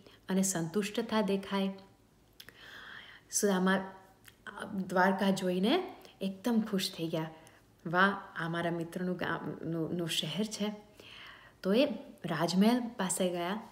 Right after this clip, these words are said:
અને ત્યાં જોતા જ રહી ગયા કે મોટા મોટા રાજાઓ, અ, જાત જાતના માણસો, અ, કૃષ્ણને મળવા જતા હતા. સુદામા સાઈડ પર, બાજુ પર ઊભા રહી અને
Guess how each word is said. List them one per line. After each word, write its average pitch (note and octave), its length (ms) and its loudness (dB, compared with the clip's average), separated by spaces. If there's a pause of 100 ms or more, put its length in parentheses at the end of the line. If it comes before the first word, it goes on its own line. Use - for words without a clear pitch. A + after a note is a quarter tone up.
(400)
અને F#3 140 0
ત્યાં G3 460 0 (480)
જોતા A3+ 300 2
જ G3+ 100 2
રહી F3+ 180 4
ગયા E3 180 -4
કે E3+ 160 -4
મોટા G3 380 0
મોટા G3 300 4
રાજાઓ, F3 800 2 (600)
અ, F3 40 -10 (480)
જાત A3 260 0
જાતના G#3 400 0
માણસો, F#3+ 580 2 (540)
અ, D#3 340 -4 (180)
કૃષ્ણને F3 460 -2
મળવા F#3 340 2
જતા A#3+ 320 -2
હતા. G#3+ 280 -6 (560)
સુદામા E3 400 -2
સાઈડ D#3 340 -6 (120)
પર, G3 180 0 (800)
બાજુ E3+ 320 0
પર F#3+ 180 0
ઊભા F#3+ 260 -2
રહી C4+ 180 4 (460)
અને A#3+ 420 -2